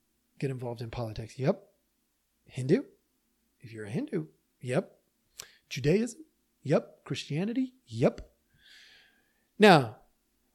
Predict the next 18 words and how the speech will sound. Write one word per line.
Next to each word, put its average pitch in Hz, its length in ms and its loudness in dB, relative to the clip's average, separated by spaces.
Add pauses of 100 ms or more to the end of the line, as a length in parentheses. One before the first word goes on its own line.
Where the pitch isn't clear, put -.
(140)
they 202 280 8
can - 140 2
tell 214 180 6
you 180 100 8
all 180 140 8
day 175 180 8
long 175 480 6 (380)
that 160 180 8
they 147 340 8
shouldn't 165 640 6 (320)
or 143 140 6
that 143 160 4
they 131 120 2
can't, 180 640 4 (560)
but 165 160 4
the 151 80 6
reality 147 600 2
is 139 400 -8